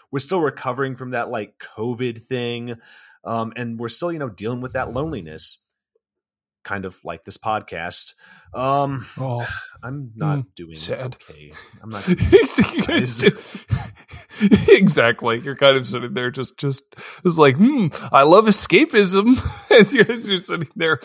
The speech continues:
Speaker 2: behind your screen. No, I, I absolutely agree. The story,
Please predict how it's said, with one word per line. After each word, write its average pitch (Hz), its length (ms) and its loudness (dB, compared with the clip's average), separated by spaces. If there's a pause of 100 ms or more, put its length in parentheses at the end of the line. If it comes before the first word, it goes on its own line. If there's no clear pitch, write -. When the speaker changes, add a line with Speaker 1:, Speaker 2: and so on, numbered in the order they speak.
(220)
Speaker 2:
behind 175 440 6
your 147 100 -6
screen. 139 540 -4 (420)
No, 180 360 8 (280)
I, 202 260 6
I 190 240 0
absolutely 170 1120 0 (100)
agree. 127 460 -2
The 160 100 -4
story, 165 840 2